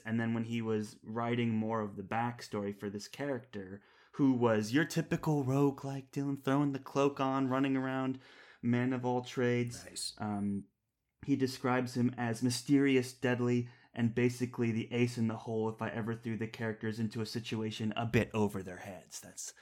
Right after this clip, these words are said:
Speaker 1: how he described the character in the Half Orc series. So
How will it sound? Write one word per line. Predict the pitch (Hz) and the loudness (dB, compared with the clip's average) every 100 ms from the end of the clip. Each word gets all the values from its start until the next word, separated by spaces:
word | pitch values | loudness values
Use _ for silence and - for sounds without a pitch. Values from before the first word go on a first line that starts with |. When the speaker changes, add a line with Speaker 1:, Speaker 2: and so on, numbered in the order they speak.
| - | -20
Speaker 1:
how | - 101 | -10 -8
he | 98 | -6
described | 95 98 - 90 85 - | -6 -8 -8 -10 -10 -8
the | 110 | -8
character | 104 110 101 107 | -4 -4 -4 -2
in | 104 | -2
the | 107 | -2
Half | 113 113 - | -2 -4 0
Orc | 113 104 | 0 0
series. | - 101 87 90 | -4 -6 -6 -10
So | - 104 | -6 -6